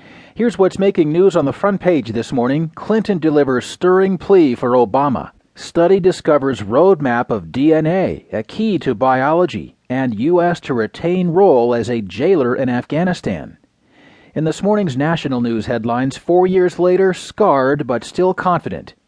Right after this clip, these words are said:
And rise in fracking has oil wells vying for water. In today's financial headlines, commodity companies' big merger is in peril. Fear of more austerity fuels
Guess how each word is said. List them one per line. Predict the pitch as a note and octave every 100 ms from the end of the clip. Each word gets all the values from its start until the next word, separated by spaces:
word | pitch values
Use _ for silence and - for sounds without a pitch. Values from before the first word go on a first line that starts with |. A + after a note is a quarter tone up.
| _ _ - - -
And | C3 A#2 A#2 A2+
rise | C#3 F3+ F3+ C#3
in | B2+ A2+
fracking | - F3+ G3 G3+ A2 A#2+ - -
has | B2 B2 -
oil | F#3+ G3+ D3 A2
wells | G2+ F2 E2 B2 D3+ _ -
vying | F2+ C3 D3 B2+ A2+
for | B2 A2+
water. | G#2+ C#3+ F#3+ A2 C#2 - _ _ _ _ _ _ _ _
In | G2
today's | F#2 F#2+ G#2+ G#2+
financial | A#2+ G#2+ A2 D3+ C3
headlines, | A2 A#2+ A2 A2+ C3 C3
commodity | - A#2+ C3 E3 E3
companies' | E3+ D3+ C#3 C#3 C3
big | F#2+ F2 F3 D3
merger | D#3 F3+ C3+ B2
is | A2
in | A2+ G#2
peril. | - D3 D3+ C#2+ - _ _ _
Fear | _ C#3 D3 D3+
of | A#2
more | A2+ C3+ C#3+ B2
austerity | A#2 - - E3+ D3 A#2+
fuels | G#2+ - C#3+ D#3+ D#3+